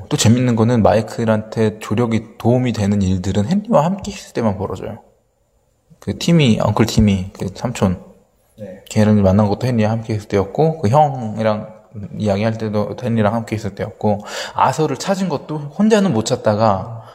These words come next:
Speaker 1: 아서를 찾은 것도 헨리랑 같이 있을 때 찾았어요. 그러니까 이런 걸 보면은 헨리의 역할이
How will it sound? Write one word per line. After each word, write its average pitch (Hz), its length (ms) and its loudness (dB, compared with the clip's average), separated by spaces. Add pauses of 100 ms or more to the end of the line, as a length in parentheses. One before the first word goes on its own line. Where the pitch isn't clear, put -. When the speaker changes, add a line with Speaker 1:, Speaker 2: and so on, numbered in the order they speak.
Speaker 1:
아서를 120 300 0
찾은 185 240 -2
것도 143 180 -2
헨리랑 180 320 2
같이 110 260 0
있을 151 140 -2
때 120 80 0
찾았어요. 98 500 -4 (440)
그러니까 156 200 4
이런 151 180 4
걸 143 100 2
보면은 110 440 0
헨리의 147 520 2
역할이 107 500 2